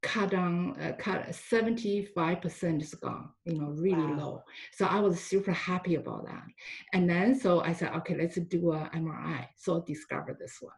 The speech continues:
Speaker 2: So
Speaker 1: So
Speaker 2: even with, so hold on. So even with the fact that you still had the tumor there, your circulating cancer cells had dropped by seventy-five percent.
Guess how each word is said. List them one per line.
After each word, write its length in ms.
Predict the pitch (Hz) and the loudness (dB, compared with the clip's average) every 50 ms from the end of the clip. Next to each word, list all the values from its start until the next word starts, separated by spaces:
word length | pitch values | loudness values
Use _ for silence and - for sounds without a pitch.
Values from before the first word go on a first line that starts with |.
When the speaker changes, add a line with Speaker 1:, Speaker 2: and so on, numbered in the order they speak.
| _ _ _ _ _ _ _ _ _ _ _ _ - - - - | _ _ _ _ _ _ _ _ _ _ _ _ -16 -16 -16 -16
Speaker 2:
So 240 | _ - - 233 220 - | _ 6 6 6 6 6
Speaker 1:
So 40 | - | 4
Speaker 2:
even 520 | 254 233 247 285 285 294 311 320 320 320 240 | 6 8 8 10 10 8 8 8 6 6 6
with, 420 | 214 208 214 226 220 - - - | 8 8 6 6 4 -2 -12 -10
so 160 | - - 214 196 | 2 4 6 8
hold 140 | 196 208 | 8 8
on. 120 | 180 160 156 | 6 6 6
So 220 | - 196 165 - - | 4 4 4 4 0
even 420 | 226 226 220 254 254 294 302 294 | 0 2 4 4 4 4 4 6
with 220 | 247 208 202 202 202 | 6 6 6 6 4
the 80 | 220 | 2
fact 240 | 208 - 196 185 185 | 4 6 4 4 4
that 60 | 196 | 0
you 100 | 170 180 | -2 -2
still 320 | 175 165 - - - 202 202 | -2 -2 -4 2 4 6 6
had 180 | 196 208 190 185 | 6 4 2 2
the 60 | 185 | 0
tumor 440 | - - - 208 202 202 190 175 165 | -2 -2 0 2 4 4 4 4 4
there, 440 | 151 139 131 123 110 156 202 202 - _ _ _ _ _ _ _ _ _ _ | 2 2 0 2 0 0 -2 -2 -4 _ _ _ _ _ _ _ _ _ _
your 500 | - 175 190 190 214 226 226 233 233 226 - - - | 4 6 8 10 10 8 8 6 4 2 -2 -8 -10
circulating 520 | - - 208 185 190 220 208 202 196 196 | 0 0 0 2 4 4 4 4 4 4
cancer 280 | - 190 175 165 - 180 | 2 2 0 2 0 0
cells 280 | 175 185 151 160 160 | 2 4 4 4 2
had 220 | - 156 170 170 165 | 0 -2 -2 0 2
dropped 340 | - 160 147 160 - - - | 4 4 4 4 2 -2 0
by 100 | 170 156 | 0 0
seventy-five 1000 | 151 - - - - - 160 156 170 165 170 170 170 - 170 151 147 147 147 - | 0 -2 -8 -6 0 0 2 2 2 0 0 0 0 2 4 4 4 2 -2 -6
percent. 640 | - - 151 - - - - 151 143 139 135 - | -10 -10 -10 -10 -10 -6 -4 -2 -2 -2 -4 -6